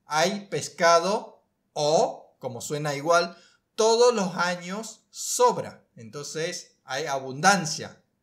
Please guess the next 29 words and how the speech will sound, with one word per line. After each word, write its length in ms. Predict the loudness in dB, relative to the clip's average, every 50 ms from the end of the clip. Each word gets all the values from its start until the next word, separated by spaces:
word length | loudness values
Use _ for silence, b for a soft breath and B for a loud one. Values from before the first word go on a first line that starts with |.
| _
El 100 | -12 -10
año 240 | -8 -8 -6 -8 -8 -8
nuevo, 540 | -6 0 0 2 2 2 0 -2 -2 -4
el 100 | -8 -12
primero 720 | -14 _ _ _ -20 -20 -16 -12 -6 -4 -2 -2 0 -2 -2
de 100 | -4 -6
enero 420 | -8 -8 -8 -8 -6 -6 -6 -6
sería, 600 | -6 -8 -10 -10 -10 -8 -8 -6 -8 -8 -10 b b b b b b _ _ _ _ _
se 280 | _ -8 -4 -4 -2 0
debe 280 | 4 6 6 6 6
festejar 640 | 4 0 -4 -6 -6 -10 -10 -4 0 0 0 0 -2
con 160 | -6 -10 -10
los 140 | -10 -10 -10
familiares 1040 | -10 -12 -12 -12 -14 -14 -12 -8 -6 -4 -4 -4 -4 -6 -6 -8 -12 -14 _ _ _ _ _
del 460 | -20 -8 -6 -4 -4 -4 -4 -8 -10
marido. 580 | -12 -12 -10 -8 -6 -4 -4 -4 -4 -6 -10 -16 -20 _ _ _ _ _ _ _
Y 360 | _ -6 -4 -4 -4 -4 -6
recién 640 | -10 -10 -10 -8 -8 -6 -6 -4 -4 -4 -4 -6 -8
en 220 | -12 -14 -14 -14
el 100 | -12 -8
día 260 | -6 -4 -2 -2 -2
dos 500 | -2 -2 -4 -4 -4 -6 -10 -14 -18 -10
van 300 | -8 -8 -8 -8 -8 -8
todos 460 | -6 -6 -4 -4 -4 -4 -6 -8 -12 -12
a 140 | -12 -12 -12
visitar 880 | -12 -14 -16 -16 -16 -16 -16 -10 -8 -6 -4 -4 -6 -8 -14 -20 _ _ _
a 100 | -20 -20
los 180 | -20 -20 -20 -18
familiares 920 | -18 -18 -16 -16 -14 -10 -8 -8 -8 -6 -8 -8 -8 -10 -12 -14 -16 _